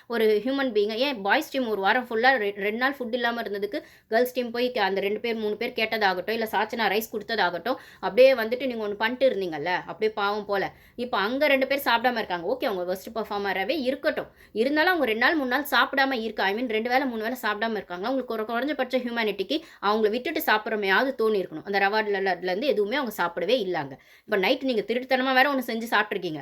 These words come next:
எக்ஸ்ட்ரா டீ வேற குடிச்சிருக்கீங்க, அதெல்லாம் நீங்க பண்ணது இருக்கட்டும். ஆனா குரூப்பா எல்லாரும் சேர்ந்து ஒரு விஷயத்த கேக்குறாங்க, அட்ரஸ் பண்றாங்க அப்படின்னும் போது குறைஞ்சபட்சம் அங்க போய் நீங்க நின்னு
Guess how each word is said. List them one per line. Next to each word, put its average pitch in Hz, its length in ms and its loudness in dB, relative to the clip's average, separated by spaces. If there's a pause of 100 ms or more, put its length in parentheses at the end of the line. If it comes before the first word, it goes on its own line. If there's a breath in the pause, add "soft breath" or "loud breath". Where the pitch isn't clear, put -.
(220 loud breath)
எக்ஸ்ட்ரா 208 340 -2
டீ 262 200 -4
வேற 240 160 4
குடிச்சிருக்கீங்க, 214 540 -4 (140)
அதெல்லாம் 165 320 0
நீங்க 247 160 -2
பண்ணது 196 300 -2
இருக்கட்டும். 151 300 -14 (160 soft breath)
ஆனா 156 140 -6 (120)
குரூப்பா 277 360 -2
எல்லாரும் 226 380 2
சேர்ந்து 208 260 -2
ஒரு 214 120 -2
விஷயத்த 226 320 -6 (100)
கேக்குறாங்க, 196 460 -2
அட்ரஸ் 220 280 -4
பண்றாங்க 202 420 -4
அப்படின்னும் 185 440 -2
போது 175 140 2 (240 loud breath)
குறைஞ்சபட்சம் 214 560 0
அங்க 214 140 0
போய் 254 200 2
நீங்க 220 320 0
நின்னு 254 260 0